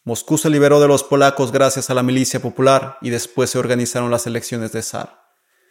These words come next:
El zar legítimo salió al trono. Este era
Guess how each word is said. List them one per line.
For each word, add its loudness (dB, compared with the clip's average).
El -6
zar 2
legítimo -4
salió 2
al 2
trono. -8
Este -2
era 0